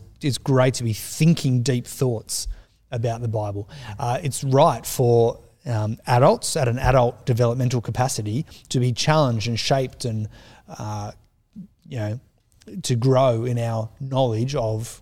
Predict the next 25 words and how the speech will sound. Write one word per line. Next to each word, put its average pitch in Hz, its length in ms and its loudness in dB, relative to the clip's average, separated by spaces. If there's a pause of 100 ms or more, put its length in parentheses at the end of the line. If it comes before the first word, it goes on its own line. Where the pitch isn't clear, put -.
(120)
King 127 180 -2
Jesus. - 440 -8
I 120 60 -6
think 123 160 -4
all 147 180 2
of 127 80 -2
those 113 220 -2
are 113 60 -4
really 117 320 -2
good 117 240 -2
and 107 120 -6
true 113 180 -6
things. - 400 -10 (420)
Uh, 117 140 -4
the 123 140 0
preached 151 400 -2
word 127 380 4
is 113 360 -6 (180)
super 135 520 0
important 104 520 -8
in 120 120 -6
the 113 80 -6
way 113 200 -4
that 107 140 -8
we 110 360 -6